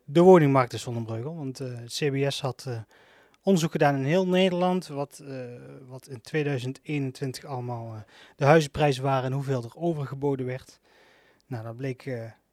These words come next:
iets heel opmerkelijks uit, namelijk dat in de provincie Noord-Brabant, Zonnebreugel, eh, gemiddeld het meeste over werd geboden. Eh, volgens het C B S acht procent.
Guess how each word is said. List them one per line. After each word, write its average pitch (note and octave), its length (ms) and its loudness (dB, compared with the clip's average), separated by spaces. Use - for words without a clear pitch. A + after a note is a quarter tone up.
iets C#3 140 -6
heel G3 140 8
opmerkelijks F#3+ 520 2
uit, D#3+ 200 2
namelijk C#3+ 400 -2
dat C3 360 -8
in B2 240 -6
de A2+ 60 -10
provincie C3+ 440 -4
Noord-Brabant, B2 440 -2
Zonnebreugel, C3 640 0
eh, A2+ 160 -6
gemiddeld D3+ 400 4
het C3 100 -8
meeste G3 360 4
over F#3+ 300 6
werd D3 200 4
geboden. B2+ 500 -2
Eh, C#3+ 360 -4
volgens C3 420 -4
het D3 100 0
C C#3 40 -2
B C#3+ 140 2
S - 200 -6
acht - 260 0
procent. D#3 480 -2